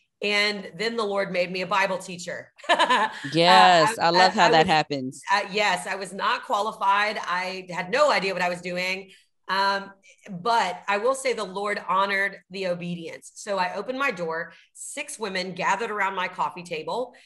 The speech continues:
Speaker 1: and we dug into the Gospel of Luke. No workbook, no nothing, just straight Bible. And the next week, there were seventeen. And the week after that, there were twenty-five.
Speaker 2: Look at
Speaker 1: And
Speaker 2: that.
Speaker 1: before I knew it, women were dragging lawn chairs down the street of our military housing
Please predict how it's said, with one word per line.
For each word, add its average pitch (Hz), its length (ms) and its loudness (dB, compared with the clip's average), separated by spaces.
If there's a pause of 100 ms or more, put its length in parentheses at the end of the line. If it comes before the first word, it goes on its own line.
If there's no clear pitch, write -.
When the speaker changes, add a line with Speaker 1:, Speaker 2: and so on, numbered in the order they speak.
(200)
Speaker 1:
and 208 240 -4
we 208 180 -10
dug 202 420 -2
into 190 340 -6
the 175 80 -4
Gospel 175 480 -2
of 170 100 -10
Luke. 170 400 -8
No 185 180 -4
workbook, 202 540 -8
no 180 160 -6
nothing, 147 460 -8
just 143 180 -12
straight 196 380 -6
Bible. 160 480 -2 (340)
And 208 140 -4
the 196 40 -4
next 233 380 -2
week, 220 260 -10
there 175 120 -2
were 175 80 -4
seventeen. 170 680 -8 (380)
And 170 100 -6
the 170 60 -4
week 175 180 -8
after 190 240 -4
that, 226 360 0
there 160 100 -6
were 160 80 -8
twenty-five. 170 680 -8 (240)
Speaker 2:
Look 139 120 -10
at 190 40 -4
Speaker 1:
And 196 100 -2
Speaker 2:
that. - 80 0
Speaker 1:
before 262 260 0
I 269 60 2
knew 262 240 -2
it, 190 200 -4
women 226 280 -2
were 202 80 -6
dragging 190 520 -2
lawn 180 460 0
chairs 170 520 -6
down 185 280 -2
the 196 120 -6
street 208 580 -8
of 175 80 -8
our 175 120 -2
military 190 460 -4
housing 190 640 -2